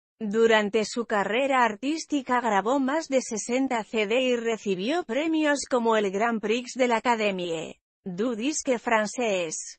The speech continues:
Edison Classic, el Grand Prix de la Academia Charles Cros y un Grammy por el libro Cuadringentésima Dinastía Borgia. También recibió en dos mil tres el título de Officier de l'Ordre des Arts et des Lettres por parte del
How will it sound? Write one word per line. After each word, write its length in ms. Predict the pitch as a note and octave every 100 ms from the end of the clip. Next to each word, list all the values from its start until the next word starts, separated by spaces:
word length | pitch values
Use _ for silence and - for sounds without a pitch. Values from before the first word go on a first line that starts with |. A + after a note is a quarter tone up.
| _
Edison 680 | G3+ A#3 B3+ A3+ - D4 D4
Classic, 800 | C#4 B3+ G#3+ G#3 F3 E3 - - _
el 220 | A#3 A3+ G3+
Grand 320 | F#3+ A#3 G#3+
Prix 340 | G#3 B3 B3
de 120 | C4
la 120 | A#3 F#3+
Academia 580 | A#3 G#3 C#4+ D#4 C#4+ A#3+
Charles 540 | - D4 D4+ C#4 B3
Cros 340 | - C4 D4+
y 140 | B3 C4+
un 160 | D4
Grammy 420 | B3 C4+ F4 F4 F4+
por 220 | D#4+ D4+
el 200 | C4+ A3+
libro 380 | D4 D4 D4 C4
Cuadringentésima 1200 | B3 A3+ G3 F#3 - G#3 F#3 C4+ C4 C4+ A#3 G3+
Dinastía 760 | G3+ F#3+ E3+ - C4 E4 E4
Borgia. 720 | D4 A#3+ G3+ - F#3 D#3 D3+ - _ _ -
También 640 | A3+ G3+ F3+ G#3 C4 C#4+
recibió 560 | C#4 A#3+ A#3 G#3 C4+ D#4
en 220 | C#4 A3
dos 240 | G3+ F#3
mil 200 | A3 C4
tres 340 | A3+ C#4 D#4 -
el 160 | A3+
título 480 | G3 D4+ E4+ D#4 D4
de 180 | C4 A#3
Officier 540 | G3+ G#3+ F#3+ C#4+ D#4
de 140 | C#4 A3
l'Ordre 440 | A3 A3+ G#3+ G3+
des 340 | F#3+ D4+ C#4 C#4
Arts 500 | E4 E4 - - C#4
et 140 | E4+
des 320 | C#4 D#4+ C4+ -
Lettres 540 | A3+ D#4 D#4+ D4 -
por 260 | B3+ A3+ G#3
parte 460 | A3 A3+ A#3+ B3
del 520 | A#3 A3 F3 D#3+ -